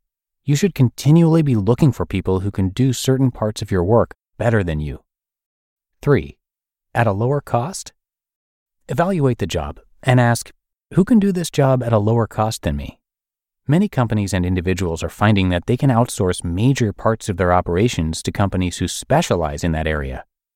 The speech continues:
Companies that specialize in a particular function can usually do the job cheaper and faster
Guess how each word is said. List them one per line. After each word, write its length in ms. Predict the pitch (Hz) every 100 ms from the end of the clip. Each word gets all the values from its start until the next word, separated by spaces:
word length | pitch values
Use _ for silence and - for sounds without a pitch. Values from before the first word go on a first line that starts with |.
| _ _
Companies 420 | - 147 196 190 -
that 160 | 139
specialize 760 | - - 113 - 104 85 78 98
in 80 |
a 60 | 82
particular 480 | - - 101 80 80
function 480 | - 85 - 87 82
can 160 | 104
usually 400 | 131 185 175 143
do 160 | 120 113
the 100 | 101
job 340 | 101 90 87
cheaper 440 | - 135 143 139 -
and 160 | 92
faster 640 | - 98 110 117 - 73